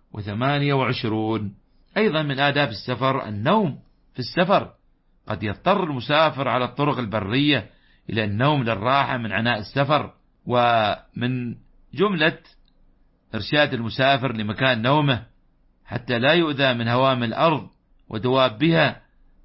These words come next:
ما جاء عن أبي هريرة رضي الله عنه قال: "قال رسول الله صلى الله عليه وسلم: 'إذا سافرتم في الخصب فأعطوا الإبل حظها من الأرض،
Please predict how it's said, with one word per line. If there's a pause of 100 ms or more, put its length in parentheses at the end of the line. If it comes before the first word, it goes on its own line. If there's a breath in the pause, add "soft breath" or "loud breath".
ما
جاء
عن
أبي
هريرة
رضي
الله
عنه
قال:
"قال
رسول
الله
صلى
الله
عليه
وسلم: (380 loud breath)
'إذا
سافرتم (400 soft breath)
في
الخصب
فأعطوا
الإبل
حظها
من
الأرض،